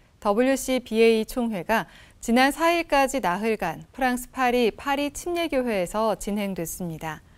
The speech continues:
모든 열방과 모든 세대에게 복된 소식을 이라는 주제로 열린 이번 총회에는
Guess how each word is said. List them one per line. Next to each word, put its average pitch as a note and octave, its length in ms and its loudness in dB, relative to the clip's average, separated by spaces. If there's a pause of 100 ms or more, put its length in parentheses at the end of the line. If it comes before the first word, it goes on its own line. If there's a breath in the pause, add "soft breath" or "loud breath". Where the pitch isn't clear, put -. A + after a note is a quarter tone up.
(540 soft breath)
모든 D4 360 6
열방과 C4 600 6
모든 B3 380 2
세대에게 A3 560 2
복된 C4+ 460 -2
소식을 C#4 500 -2
이라는 G3+ 420 0
주제로 G3 400 -2
열린 F3+ 380 0
이번 F3+ 260 -2
총회에는 A#3 720 -2